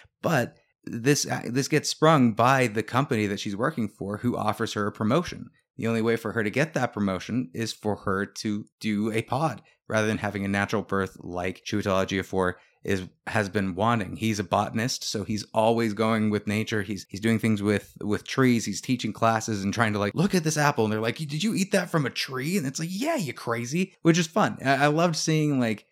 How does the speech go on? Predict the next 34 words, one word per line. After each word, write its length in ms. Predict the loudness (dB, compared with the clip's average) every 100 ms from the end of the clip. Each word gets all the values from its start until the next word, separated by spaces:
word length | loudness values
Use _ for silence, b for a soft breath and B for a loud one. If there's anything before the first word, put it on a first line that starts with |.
| _ _ 2
his, 400 | 4 4 2 -6
his 300 | 0 2 2
switch 300 | 0 0 0
up 140 | -2
for 240 | -2 0 2
it. 140 | 0 0
But 120 | 4
more 240 | 6 6
than 140 | 4 4
anything, 360 | 2 2 0
the 80 | 0
gender 380 | 2 4 4 4
roles 320 | 4 2 0
are 60 | -4
switched 440 | -4 -4 -4 -2
in 100 | -2
this, 200 | -2 -6
where 360 | -2 2 2 0 _
we 100 | 2
see 460 | 2 0 0 0 b b
what 240 | 4 4 4
can 420 | 2 4 2 2
a 140 | 2 4
man 560 | 4 4 2 0 -2 0
that 480 | 4 4 2 -2 -6
could 360 | 4 4 4 -6 -12
s-, 140 | -10 -10 -12 -14 _ -4
actually 520 | -2 -2 0 2 2
sling 640 | 0 0 4 4 6 4 2
a 120 | -2
baby 520 | 0 0 0 0 -2
around 600 | -2 2 2 2 -2 -10 -6
his 200 | -4 -4
stomach, 560 | 0 2 2 0 -4